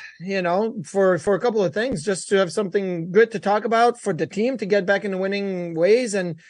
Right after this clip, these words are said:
um, look, because it's Boston too, there's a little internal rivalry, maybe not within the locker room, but for the fan bases, and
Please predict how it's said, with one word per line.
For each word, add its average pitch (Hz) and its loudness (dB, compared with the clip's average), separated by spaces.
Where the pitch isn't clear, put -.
um, 180 -2
look, 262 -2
because 180 -2
it's 180 0
Boston 208 -2
too, 202 0
there's 277 0
a - -2
little 233 6
internal 202 0
rivalry, 202 2
maybe 220 0
not 208 -2
within 185 0
the 165 0
locker 185 -2
room, 226 0
but 175 0
for 180 -2
the 160 -4
fan 185 -6
bases, 202 0
and 156 -10